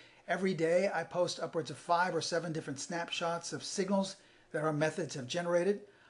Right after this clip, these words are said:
I also post little bits of financial wisdom to help you along the way. So there's lots of great free education on a daily basis.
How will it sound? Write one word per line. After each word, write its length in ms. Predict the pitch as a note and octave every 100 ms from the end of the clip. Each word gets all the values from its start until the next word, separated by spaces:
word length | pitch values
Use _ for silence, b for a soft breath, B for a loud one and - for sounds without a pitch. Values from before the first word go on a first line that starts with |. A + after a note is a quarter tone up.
| B
I 80 | D3+
also 320 | F3 - E3+
post 340 | E3+ F3+ F3
little 140 | F3 D#3
bits 220 | E3 -
of 40 |
financial 500 | - D#3 D#3 D#3+ D#3+
wisdom 460 | C#3+ F3 E3 F#3+ F#3
to 80 | C#3
help 220 | D#3 D3+
you 120 | D#3
along 280 | D3 D#3 D#3
the 80 | C3+
way. 280 | C#3+ E3
So 140 | D#3+ D#3+
there's 260 | C#3+ C3
lots 380 | C#3 D#3+ G#3 -
of 100 | F3
great 380 | E3+ G3 A#3+ - b b
free 380 | - - G#3+ A#3+
education 600 | A#3+ G#3+ - G#3 G3+ F#3+
on 180 | D3 C3+
a 60 | B2
daily 400 | B2+ D3 G#3+ G3+
basis. 520 | E3+ D#3 F3+ -